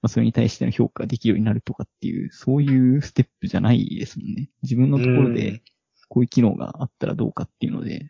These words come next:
Speaker 1: そのサーバーサイドとクライアントサイドを両方実装して、うまくいくかどうかっていうのを実験してっていうのが、標準化動向とかすっ飛ばして、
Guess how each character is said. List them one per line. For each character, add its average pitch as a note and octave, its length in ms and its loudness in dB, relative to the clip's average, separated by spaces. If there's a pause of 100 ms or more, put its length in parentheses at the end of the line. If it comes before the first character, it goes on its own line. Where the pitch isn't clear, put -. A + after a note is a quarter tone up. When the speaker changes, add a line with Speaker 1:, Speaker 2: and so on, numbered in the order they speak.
(140)
Speaker 1:
そ - 140 -6
の - 40 -2
サ A#2+ 200 0
ー - 20 0
バ A2+ 120 2
ー - 40 -6
サ - 80 -2
イ F2 40 0
ド - 80 -4
と - 120 -10
ク - 80 -18
ラ - 100 -2
イ G2+ 40 -2
ア - 60 0
ン A#2 60 -4
ト - 60 -16
サ - 120 -4
イ - 60 -2
ド - 100 -10
を - 20 -10
両 A2+ 140 -2
方 A#2+ 100 -6
実 - 260 -12
装 A#2+ 120 -2
し - 120 -8
て、 B2 280 0 (500)
う B2+ 60 6
ま A#2 120 4
く - 80 -2
い - 80 -2
く - 60 -16
か - 80 -2
ど A2+ 100 0
う - 40 -2
か - 80 -4
っ - 40 -2
て - 160 -10
い A2+ 40 -4
う - 40 -4
の - 60 -6
を - 20 -6 (100)
実 A2+ 280 -6
験 C3 180 4
し - 80 -12
て C#3+ 120 -2
っ - 20 -16
て - 220 -6
い E2+ 40 0
う - 40 -4
の D2 60 -8
が、 - 180 -12 (1200)
標 B2 240 0
準 B2+ 160 2
化 C3+ 100 0
動 A#2+ 160 2
向 - 160 -6
と - 80 -14
か - 80 -10
す - 140 -12
っ - 40 -20
飛 A#2 140 -2
ば A#2+ 60 4
し - 120 -10
て、 - 220 -10